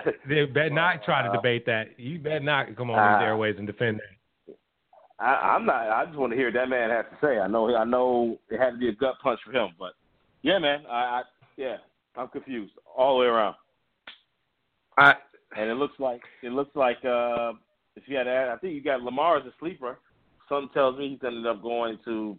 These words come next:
Speaker 2: potentially the Patriots.
Speaker 1: I mean, and I understand why. I, listen, I get why you don't go get Lamar Jackson. I under, I even understand Josh Allen. Again, all the critics were talking about Josh Allen, you know, uh, being compared to some guys that just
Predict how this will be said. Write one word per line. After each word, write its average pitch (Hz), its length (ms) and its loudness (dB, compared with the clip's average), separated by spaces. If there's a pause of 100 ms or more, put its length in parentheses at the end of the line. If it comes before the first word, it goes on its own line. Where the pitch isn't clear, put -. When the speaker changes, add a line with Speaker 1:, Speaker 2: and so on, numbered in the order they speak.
(100)
Speaker 2:
potentially 139 300 -2
the 98 60 -4
Patriots. 143 440 -2 (920)
Speaker 1:
I 240 140 6
mean, 262 140 6
and 226 140 8
I 311 120 6
understand 165 720 4
why. 143 380 -2 (100)
I, 196 120 -2 (100)
listen, 202 360 -2
I 175 100 -4
get 185 320 -8
why 165 200 -4
you 160 100 -6
don't 156 180 -6
go 147 120 -2
get 143 180 -6
Lamar 127 380 -4
Jackson. 110 540 -10
I 127 160 -6
under, 226 260 -4
I 254 140 0
even 311 180 0
understand 190 380 -2
Josh 190 240 0
Allen. 160 300 -2 (420)
Again, 143 340 2
all 165 260 2
the 185 80 -2
critics 190 360 -2
were 160 100 -2
talking 160 300 -2
about 151 320 0
Josh 147 320 -2
Allen, 151 380 0 (360)
you 143 100 4
know, 135 360 2 (240)
uh, 120 180 2
being 147 280 0
compared 160 400 0
to 139 180 -2
some 135 180 -8
guys 143 320 2
that 135 160 0
just 123 140 -8